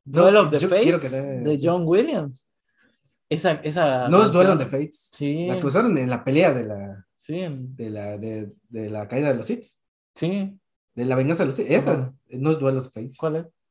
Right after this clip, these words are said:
Speaker 1: Duel of Fates es la de, de episodio uno, cuando pelea contra Darth Maul.
Speaker 2: ¿En serio?
Speaker 1: Es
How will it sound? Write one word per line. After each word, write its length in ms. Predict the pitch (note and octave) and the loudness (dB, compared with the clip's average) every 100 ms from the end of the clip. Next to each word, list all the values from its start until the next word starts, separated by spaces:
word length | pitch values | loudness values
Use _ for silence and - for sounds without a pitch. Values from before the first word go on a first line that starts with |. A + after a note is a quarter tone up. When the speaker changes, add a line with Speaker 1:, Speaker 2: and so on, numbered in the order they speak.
| _ _ | _ _
Speaker 1:
Duel 220 | C3 F3 | 2 4
of 100 | B3 - | 4 2
Fates 200 | F3+ G3+ | 0 0
es 80 | |
la 120 | G#3 C#3 | 0 0
de, 600 | A#2+ A2 G#2+ G#2 G2 - | -2 -6 -6 -8 -10 -14
de 100 | A#2 | -14
episodio 320 | G#2+ D#3+ D#3 | -4 0 2
uno, 220 | C#3+ D3+ | 0 -4
cuando 220 | C3 B2 - | -8 -10 -6
pelea 420 | C3 D#3 D3 A#2 | -2 0 0 -4
contra 320 | A#2 G#2+ G#2+ | -8 -10 -8
Darth 200 | A2 C3+ | -6 -4
Maul. 200 | C3+ D3 _ _ _ _ _ _ - - _ _ _ | -4 -6 _ _ _ _ _ _ -20 -20 _ _ _
Speaker 2:
¿En 100 | D3 | -4
serio? 280 | C#3+ E4+ | 0 2
Speaker 1:
Es 20 | C4 | 2